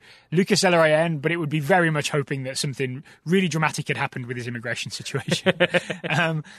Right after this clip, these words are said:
one guy I'm genuinely interested in is Christian Caceres Junior.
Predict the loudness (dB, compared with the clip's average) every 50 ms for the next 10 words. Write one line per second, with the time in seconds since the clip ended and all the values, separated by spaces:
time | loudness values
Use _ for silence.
0 | -20 -20 _ _ -20 -20 -20 _ _ _ _ _ _ _ _ -4 2 2 4 4
1 | 4 4 4 4 2 2 2 4 4 4 4 4 4 2 2 2 2 2 2 0
2 | 0 2 2 0 0 0 -2 -2 -2 -2 -2 -4 -6 -12 _ _ -2 0 2 2
3 | 2 2 0 -4 _ _ _ -6 -2 0 0 2 2 0 0 0 0 0 0 2
4 | 2 2 2 2 -2 -4 -4 -6 -6 -6 -6 -10 -16